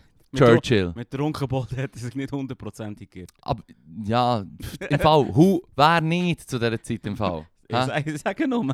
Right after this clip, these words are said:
Speaker 2: Und er ist etwa das grösste Drogenfrack gewesen, von dem her, wer im Glashaus, Glashaus hockt,
Speaker 1: Mm.
Speaker 2: sitzt.
Speaker 1: Stimmt, der hat hure gerne Amphetamin genommen. Mm, der hat er geliebt.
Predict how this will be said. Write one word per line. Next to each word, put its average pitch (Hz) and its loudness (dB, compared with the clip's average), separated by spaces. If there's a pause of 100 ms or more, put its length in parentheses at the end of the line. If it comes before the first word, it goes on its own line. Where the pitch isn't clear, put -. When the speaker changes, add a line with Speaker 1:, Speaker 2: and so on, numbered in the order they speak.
Speaker 2:
Und 139 -4
er 170 0
ist 139 -4
etwa 165 -2
das - -18
grösste 135 -6
Drogenfrack 120 0
gewesen, - -14
von 104 -4
dem 110 0
her, 113 -2 (240)
wer 104 -2
im 107 -4
Glashaus, 110 -2 (600)
Glashaus 104 -6
hockt, 92 -6
Speaker 1:
Mm. 143 -12
Speaker 2:
sitzt. 180 -10 (480)
Speaker 1:
Stimmt, 143 -2
der 113 -2
hat - -10
hure 107 -6
gerne 104 -10
Amphetamin 101 -6
genommen. 95 -12
Mm, 107 -4
der 92 -8
hat - -14
er 95 -16
geliebt. 110 -10